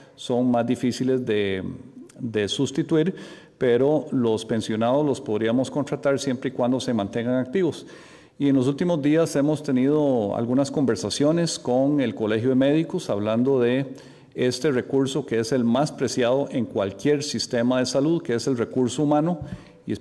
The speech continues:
y en este caso el recurso de los médicos, y especialmente los médicos especialistas, para ver cómo podemos,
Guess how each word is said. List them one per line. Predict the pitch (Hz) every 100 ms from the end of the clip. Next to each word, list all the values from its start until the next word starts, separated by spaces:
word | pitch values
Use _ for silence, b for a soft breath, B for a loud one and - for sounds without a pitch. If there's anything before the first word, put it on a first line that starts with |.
| -
y | - 120
en | 113
este | 110 110 135
caso | 120 113 127
el | 110
recurso | 104 98 113 107 131 120
de | 110 107
los | 110 113
médicos, | 110 110 101 - - - - - b b -
y |
especialmente | 110 110 101 131 131 127 127
los | 123 104
médicos | 107 113 117 135 - - -
especialistas, | 117 - 104 101 98 98 - - -
para | - 110 98
ver | 110 117
cómo | - 127 131 127
podemos, | 123 117 120 127 -